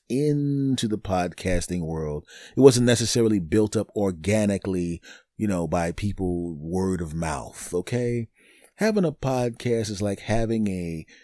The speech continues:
especially, and I'm just gonna factor in the podcast that people would listen to, and even if it's not necessarily their cup of tea, they would say, "You know what, that's not necessarily for me, but that is good." It's like,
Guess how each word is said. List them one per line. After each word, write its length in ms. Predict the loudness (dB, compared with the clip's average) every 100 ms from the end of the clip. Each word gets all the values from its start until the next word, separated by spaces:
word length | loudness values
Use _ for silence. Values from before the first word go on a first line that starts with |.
| -20 -6
especially, 420 | -2 2 2 0
and 240 | 0 2
I'm 60 | 2
just 100 | 2
gonna 180 | 2 0
factor 540 | 2 2 2 0 2
in 220 | 4 4
the 80 | 2
podcast 680 | -2 8 8 8 0 -2 0
that 120 | -2
people 220 | -4 -4 -2
would 160 | 0
listen 240 | -2 -2 -2
to, 320 | 0 0 -2 -10 -2
and 140 | 4
even 180 | 6 4
if 160 | 2
it's 140 | -4 0
not 260 | 0 0
necessarily 680 | -2 -2 -2 -2 0 0 0
their 260 | 0 0 0
cup 320 | -4 -8 -6
of 180 | -6 -6
tea, 540 | -6 -2 0 -2 -6 -12 -20 -12
they 240 | 0 4
would 200 | 4 4
say, 180 | 2 2
"You 140 | 2 2
know 120 | 2
what, 180 | 2 0
that's 200 | -2 0
not 180 | 0
necessarily 520 | 0 -2 0 2 2 0
for 160 | 0
me, 420 | 0 0 -2 -4 -8 -20 _
but 160 | 2 6
that 220 | 6 6
is 260 | 4 2 -2
good." 360 | -4 -2 0
It's 160 | 0 4
like, 220 | 2 2